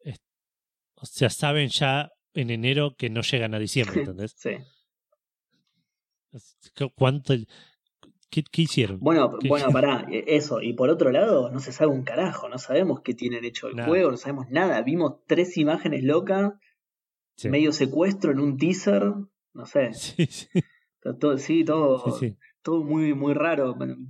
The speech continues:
Speaker 2: probablemente posta no tengan hecho un porongo de esto.
Speaker 1: No quiero, o sea, sí, no sé si no, no, no qui-, no quiero minimizar lo que es el desarrollo de videojuegos,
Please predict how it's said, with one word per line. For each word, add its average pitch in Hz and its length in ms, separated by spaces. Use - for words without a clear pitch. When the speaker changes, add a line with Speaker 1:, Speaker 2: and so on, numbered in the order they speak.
Speaker 2:
probablemente 143 540
posta - 360
no 120 80
tengan 131 220
hecho 139 220
un 127 120
porongo 120 460
de - 80
esto. - 180
Speaker 1:
No 135 260
quiero, 165 280
o 135 80
sea, 139 280
sí, 160 240
no 156 100
sé 175 120
si 170 120
no, 143 140
no, 127 240
no 120 160
qui-, 127 160
no 127 80
quiero 143 160
minimizar 120 500
lo 117 140
que 107 60
es 101 120
el 107 60
desarrollo 98 380
de 104 60
videojuegos, 120 420